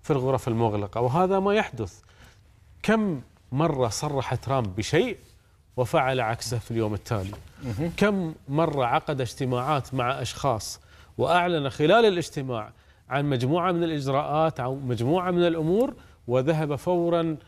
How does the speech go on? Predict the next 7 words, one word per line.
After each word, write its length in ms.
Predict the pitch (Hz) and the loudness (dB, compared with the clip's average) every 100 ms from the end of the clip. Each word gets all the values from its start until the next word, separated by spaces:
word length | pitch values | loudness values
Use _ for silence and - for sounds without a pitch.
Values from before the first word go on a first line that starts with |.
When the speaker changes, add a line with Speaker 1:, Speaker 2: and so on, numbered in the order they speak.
| _ - | _ -6
Speaker 1:
في 120 | 139 | -2
اليوم 280 | 143 147 139 | 2 2 0
التالي 480 | - 143 143 139 | -2 0 2 0
وأعلن 560 | 143 123 160 147 151 147 | -2 -2 -2 0 0 -2
إجراءات 580 | 147 120 135 147 202 214 | -2 0 2 4 2 2
حقيقية 520 | - 175 165 202 185 | -6 -8 -4 0 -2
تخالف 640 | - 120 127 117 117 - | -2 -8 -4 -4 -4 -8